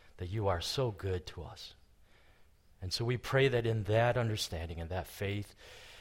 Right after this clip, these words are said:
we would come to your word with an open heart.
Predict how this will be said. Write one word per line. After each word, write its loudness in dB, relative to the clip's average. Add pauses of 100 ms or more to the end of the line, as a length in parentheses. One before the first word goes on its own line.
(240)
we 2
would 2
come 6
to -4
your 4
word 0
with -6
an 0
open -2
heart. -8